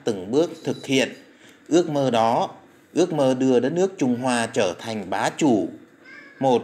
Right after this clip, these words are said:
tư tưởng Đại Hán được ấp ủ bao lâu nay có cơ hội được thể hiện với thế giới. Năm hai nghìn không trăm mười ba,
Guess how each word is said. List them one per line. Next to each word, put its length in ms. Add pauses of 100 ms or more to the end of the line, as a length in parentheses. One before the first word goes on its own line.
(100)
tư 240
tưởng 360 (320)
Đại 260
Hán 480
được 280
ấp 220
ủ 340 (100)
bao 260
lâu 300 (260)
nay 440
có 360
cơ 120
hội 420
được 320
thể 180
hiện 400
với 220
thế 160
giới. 420 (1040)
Năm 260
hai 160
nghìn 140
không 100
trăm 160
mười 100
ba, 320